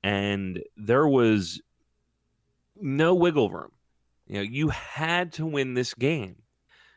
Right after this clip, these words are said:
especially with the other, you know, two and nine teams are, we're facing. You know, the Redskins, who fought us hard and have gotten better,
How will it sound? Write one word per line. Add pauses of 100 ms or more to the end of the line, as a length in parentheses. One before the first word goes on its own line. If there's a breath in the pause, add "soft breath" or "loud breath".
(160 soft breath)
especially
with
the
other, (180)
you
know, (200)
two
and
nine
teams
are, (180)
we're
facing. (440 loud breath)
You
know, (260)
the
Redskins,
who
fought
us
hard
and
have
gotten
better,